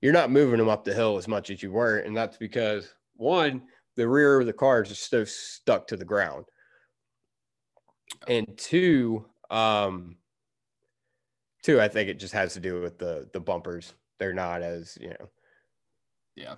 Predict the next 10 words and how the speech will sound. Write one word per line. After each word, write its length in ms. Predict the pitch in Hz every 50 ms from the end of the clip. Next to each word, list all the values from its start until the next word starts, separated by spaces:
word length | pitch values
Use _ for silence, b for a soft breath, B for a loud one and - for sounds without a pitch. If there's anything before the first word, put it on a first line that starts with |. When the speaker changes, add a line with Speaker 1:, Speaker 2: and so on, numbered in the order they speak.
| - _ _ _ _
Speaker 1:
you, 240 | 110 107 101 87 67
they're 220 | 58 101 104 95 - 101
more 460 | 107 107 113 113 104 98 98 - _ -
giving 520 | 117 104 98 101 104 101 101 104 101 98 _ _ _ _ _ _ _ _ _ _ _ -
as 120 | - -
far 240 | - 107 98 95 95 95
as, 120 | - -
like, 260 | 101 98 92 80 -
you 100 | 95 95
know, 240 | 71 71 73 73